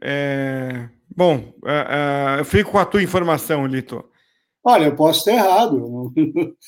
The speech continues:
Speaker 2: não, não garanto nada, não. Mas, pelo que eu sei, é,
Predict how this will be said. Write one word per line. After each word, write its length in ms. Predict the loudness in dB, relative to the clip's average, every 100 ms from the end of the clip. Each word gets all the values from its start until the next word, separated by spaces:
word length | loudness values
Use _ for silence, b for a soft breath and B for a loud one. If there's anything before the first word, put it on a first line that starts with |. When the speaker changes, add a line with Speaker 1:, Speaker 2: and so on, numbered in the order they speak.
| b -2
Speaker 2:
não, 180 | -2 2
não 280 | 2 2 2
garanto 540 | 2 4 0 2 2
nada, 380 | 6 4 4 2
não. 260 | 0 -2 -6 b -4
Mas, 220 | -2 -2
pelo 280 | 2 4 4
que 80 | 0
eu 120 | -2
sei, 540 | -2 0 0 0 -6 _ _
é, 360 | -4 -2 -2